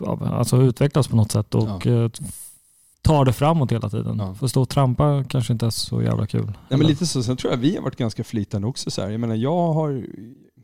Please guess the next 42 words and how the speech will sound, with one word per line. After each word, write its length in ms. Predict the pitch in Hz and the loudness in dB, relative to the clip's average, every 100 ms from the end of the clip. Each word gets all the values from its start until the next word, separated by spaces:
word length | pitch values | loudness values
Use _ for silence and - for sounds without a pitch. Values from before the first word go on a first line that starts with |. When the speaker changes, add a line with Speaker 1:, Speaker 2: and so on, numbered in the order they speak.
| _ | _
Speaker 2:
ja, 180 | - 101 | -12 -10
jag 100 | 131 | -4
gillar 160 | 131 113 | -4 -2
väl 140 | 110 - _ _ _ | -4 -8 _ _ _
en 120 | 107 | -8
del 300 | 107 104 98 - | -2 -2 -4 -8
gitarrbaserad 680 | 123 - 113 104 101 113 101 | -8 -2 -4 -2 -8 -6 -8
musik, 360 | 104 - 107 | -8 -8 -10
så 100 | - | -10
där. 220 | - 92 98 | -12 -10 -6
Men, 360 | 104 98 98 | -4 -4 -6
eh, 60 | 98 | -8
jag 300 | 92 92 107 | -10 -12 -10
menar, 140 | 107 | -10
jag 140 | 98 - | -8 -8
har 100 | 85 | -8
varit 180 | 131 - | -8 -6
på 100 | 139 | -6
en 120 | 131 | -4
del 200 | 131 131 135 - | -4 -6 -6 -6
dödsmetallkonserter 1080 | 131 - 127 120 - 127 113 117 139 139 131 _ | -6 -6 -6 -6 -6 -8 -6 -6 -6 -8 -12 _
på 120 | 143 | -2
grund 220 | 135 127 | -2 2
av, 240 | 127 123 - _ _ _ _ _ _ - | 0 0 -6 _ _ _ _ _ _ -10
ja, 160 | 110 - | -10 -10
vårt, 400 | 120 117 110 - | -10 -8 -8 -8
liksom, 460 | 117 - 107 101 98 | -10 -8 -12 -12 -12
eh, 220 | 95 92 | -14 -14
i, 280 | 104 123 110 | -16 -18 -18
i 60 | 123 | -14
gänget, 640 | 113 117 107 110 - - _ - | -4 -2 -2 -6 -8 -20 _ -18
eh, 280 | 98 92 92 90 90 _ | -14 -12 -14 -16 -20 _
band 480 | 117 117 117 123 123 - _ - - - - - _ _ _ | 0 0 0 -4 -6 -8 _ -20 -20 -20 -20 -20 _ _ _
och 180 | - 127 | 0 4
hela 140 | 123 113 | 6 4
den 160 | 127 | 2
grejen. 240 | 127 98 98 | 0 -2 -4
Så, 140 | 107 | -6
så 100 | 107 | -8
att 80 | 107 | -4
det 200 | 147 202 | -2 -2
är 220 | 226 202 | -6 -8